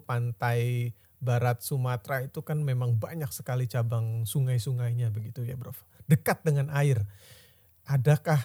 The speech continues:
eh, refleksi Prof Yunan ini tumbuh di alam yang seperti itu ini da-, dalam, eh, membentuk, eh, apa, pola pandang, perspektif Prof Yunan saat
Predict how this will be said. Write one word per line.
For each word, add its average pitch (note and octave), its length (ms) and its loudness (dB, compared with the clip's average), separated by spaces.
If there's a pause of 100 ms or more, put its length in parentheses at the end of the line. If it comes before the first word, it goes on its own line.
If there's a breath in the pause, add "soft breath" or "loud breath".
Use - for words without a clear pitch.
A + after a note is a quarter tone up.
eh, B2+ 240 0
refleksi C3 420 0
Prof B2+ 240 -2
Yunan C3 300 2
ini B2+ 160 2
tumbuh B2+ 400 4 (240)
di B2 160 0
alam A#2+ 480 0
yang A#2+ 160 -2
seperti B2+ 400 -8
itu B2 320 -6
ini B2 240 -2
da-, B2 400 -8
dalam, A2 640 -2
eh, A#2+ 160 -6
membentuk, A#2 640 -2 (480 soft breath)
eh, A2+ 640 -2 (100)
apa, A2+ 320 -4 (560)
pola B2 320 2
pandang, B2 640 0
perspektif A#2 640 -6
Prof G#2+ 240 -4
Yunan A2 480 -2
saat - 240 -10